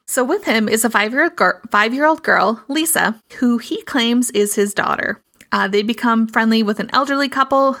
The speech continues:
Their names are Richard and Catherine Decker. So they would, they were kinda neighbors. They would keep an eye on Lisa when Gordon was busy or at work. Uh, and he had told him that Lisa's mother had died when she was a baby. Uh, his stories on this varied a bit.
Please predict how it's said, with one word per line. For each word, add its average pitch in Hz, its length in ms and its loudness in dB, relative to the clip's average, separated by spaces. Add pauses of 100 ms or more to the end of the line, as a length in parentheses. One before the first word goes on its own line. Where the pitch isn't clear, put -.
Their 220 160 2
names 208 320 0
are 175 120 2
Richard 202 340 0
and 196 160 -4
Catherine 220 360 0
Decker. 196 440 -2 (260)
So - 140 -2
they 294 80 0
would, 302 320 -2
they 285 100 0
were 285 100 0
kinda 277 200 0
neighbors. 226 380 2
They 240 180 2
would 233 240 0
keep 240 180 0
an 233 80 2
eye 220 160 0
on 214 80 0
Lisa 202 360 0
when 196 160 0
Gordon 196 360 0
was 196 160 -2
busy 180 400 -2
or 180 100 0
at 170 140 -4
work. 175 380 -4 (540)
Uh, - 300 -2
and 220 140 0
he 392 180 -2
had 294 140 -2
told 196 200 0
him 190 180 -2
that 196 140 0
Lisa's 226 320 -2
mother 185 300 0
had 196 180 -4
died 175 360 0
when 196 100 -4
she - 140 -8
was - 120 -10
a 214 40 -14
baby. 262 420 -4 (460)
Uh, 208 180 0
his 220 260 0
stories 262 380 2
on 285 140 2
this 277 480 0 (120)
varied 277 420 2
a 311 40 2
bit. 359 480 -2